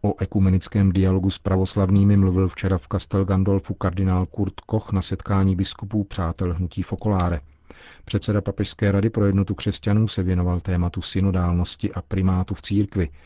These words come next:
ve světle učení papeže Františka.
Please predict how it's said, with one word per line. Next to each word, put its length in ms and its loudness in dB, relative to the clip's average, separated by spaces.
ve 80 2
světle 320 2
učení 420 0
papeže 360 -4
Františka. 600 0